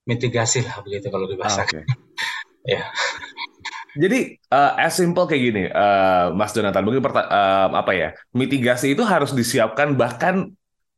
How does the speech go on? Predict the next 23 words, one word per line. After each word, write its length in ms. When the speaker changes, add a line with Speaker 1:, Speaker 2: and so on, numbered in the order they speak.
Speaker 2:
potensi 400
bencana 480
nggak 160
ada 480
pun 160
itu 160
juga 160
sebenarnya 320
sudah 160
harus 160
disiapkan 640
melihat 400
kondisi 320
geografis 560
suatu 160
negara 480
gitu 240
ya, 80
Mas 160
ya? 80
Speaker 1:
Jadi 320
misalkan, 640
eh, 400